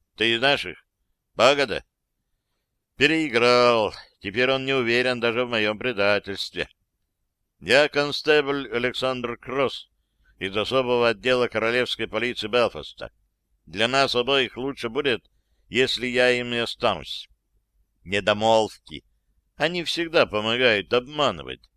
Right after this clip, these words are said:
Не лги, просто нарисуй набросок и дай твоему противнику дорисовать картину до конца. То, что придумал сам, всегда кажется правдой, даже если это полный бред.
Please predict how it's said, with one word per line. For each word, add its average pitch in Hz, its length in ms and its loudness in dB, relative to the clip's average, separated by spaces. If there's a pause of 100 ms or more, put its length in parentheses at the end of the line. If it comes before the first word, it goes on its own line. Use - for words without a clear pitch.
(580)
Не 139 120 -2
лги, 202 500 -2 (300)
просто 160 420 2
нарисуй 160 420 0
набросок 123 680 0
и 143 80 0
дай 208 200 2
твоему 120 360 0
противнику 113 720 -4
дорисовать 175 640 2 (360)
картину 117 600 -4
до 120 100 2
конца. 139 520 -4 (840)
То, 165 300 8
что 143 180 0
придумал 139 460 -2
сам, 131 500 4 (580)
всегда 131 400 4
кажется 147 440 0
правдой, 107 720 4
даже 107 260 0
если 117 320 -2
это 101 160 -4
полный 110 420 0
бред. 69 560 -14